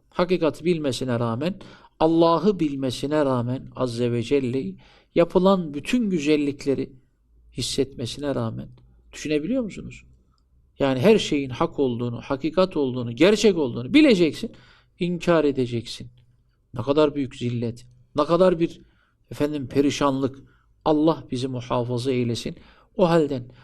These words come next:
Bundan beraber sevgili dostlar, böyle küfrü inadi değil de Hazreti Ömer gibi, Hazreti Ömer gibi yalın kılıcı almış eline Peygamber sallallahu aleyhi ve sellemi katletmeye gidiyor. Fakat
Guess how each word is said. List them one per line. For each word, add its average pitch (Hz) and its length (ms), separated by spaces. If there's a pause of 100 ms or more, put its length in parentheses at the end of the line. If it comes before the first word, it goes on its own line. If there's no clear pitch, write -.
(180)
Bundan 233 300
beraber 170 460 (300)
sevgili 180 440
dostlar, 151 400 (520)
böyle 180 180
küfrü 185 380
inadi 170 580
değil 165 380
de 127 140 (280)
Hazreti 139 380
Ömer 143 220
gibi, 117 320 (380)
Hazreti 127 400
Ömer 131 200
gibi 113 320 (420)
yalın 226 400
kılıcı 196 380
almış 165 340
eline 160 380
Peygamber 160 460
sallallahu 147 640
aleyhi 135 220
ve 127 80
sellemi 147 420
katletmeye - 680
gidiyor. 120 380 (720)
Fakat - 480